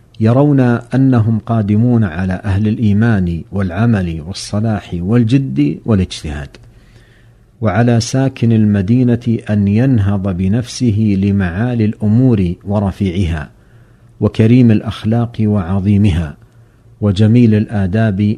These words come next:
وحسنها، وأن يبتعد عن سفسافها ورذيلها، فهو في بلد الآداب والأخلاق، في بلد المكارم والشيم، في بلد الرسول صلى الله عليه وسلم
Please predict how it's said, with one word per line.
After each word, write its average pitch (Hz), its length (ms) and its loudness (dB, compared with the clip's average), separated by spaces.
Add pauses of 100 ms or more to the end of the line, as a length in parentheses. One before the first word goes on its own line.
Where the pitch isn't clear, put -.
(140)
وحسنها، 95 800 -4 (800)
وأن 123 180 2
يبتعد 120 560 0
عن 104 240 -2
سفسافها 123 880 -2
ورذيلها، 101 880 0 (560)
فهو 110 340 2
في 113 200 2
بلد 110 340 2
الآداب 92 880 -2 (220)
والأخلاق، 92 720 -6 (560)
في 107 180 0
بلد 113 300 4
المكارم 101 920 0
والشيم، 95 600 0 (640)
في 107 200 0
بلد 135 340 2
الرسول 123 640 2
صلى 107 240 -2
الله 104 360 -2
عليه 107 340 0
وسلم 135 760 -2